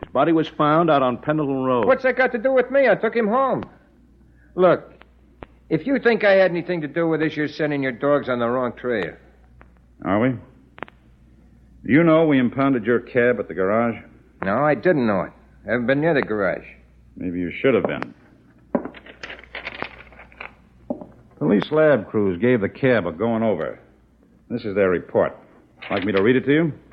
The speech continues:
Speaker 2: I'd like anything that'd help to clear this up, yeah.
Speaker 3: According to this report, Ryan,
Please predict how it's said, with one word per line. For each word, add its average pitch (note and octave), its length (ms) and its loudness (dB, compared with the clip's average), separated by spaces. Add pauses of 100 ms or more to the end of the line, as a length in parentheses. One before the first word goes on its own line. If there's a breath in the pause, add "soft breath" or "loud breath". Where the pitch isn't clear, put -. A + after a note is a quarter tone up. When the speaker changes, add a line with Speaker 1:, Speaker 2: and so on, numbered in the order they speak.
Speaker 2:
I'd G#2 200 0
like B2 240 2
anything C3+ 440 0
that'd B2+ 120 -2
help C#3 140 0
to B2+ 100 -4
clear D3+ 280 0
this C3+ 180 -2
up, G3 240 2
yeah. C3 300 0 (760)
Speaker 3:
According F#3 400 2
to C#3 60 0
this D#3+ 180 0
report, B2+ 520 0
Ryan, G#2 520 0